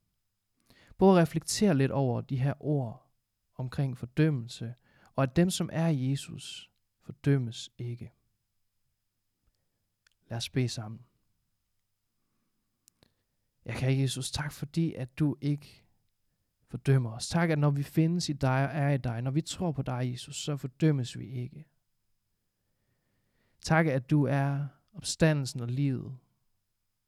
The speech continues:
Tak, at vi får lov til, på trods af vores fejl og mangler, får lov til at findes i dig og være i dig. Og led os frelse ved din nåde,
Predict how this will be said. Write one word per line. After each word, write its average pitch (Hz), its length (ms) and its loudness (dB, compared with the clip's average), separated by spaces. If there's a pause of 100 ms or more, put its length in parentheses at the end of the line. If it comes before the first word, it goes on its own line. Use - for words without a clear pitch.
(400)
Tak, 165 180 4
at 156 80 4
vi 147 80 4
får 156 140 2
lov 147 300 4
til, 131 380 -2
på 104 140 -10
trods - 360 -2
af 135 100 0
vores 131 640 -4
fejl 143 400 0
og 117 80 -2
mangler, 120 520 -6
får 139 120 -6
lov 160 160 0
til 139 240 -6
at 123 100 -8
findes 151 480 -2
i - 60 -12
dig 123 360 -2
og 117 120 -8
være 117 240 -8
i - 100 -10
dig. - 160 -12 (3750)
Og - 160 -2
led 160 240 8
os 127 260 -2
frelse 135 460 -2
ved 120 80 -2
din 139 440 0
nåde, 123 380 -2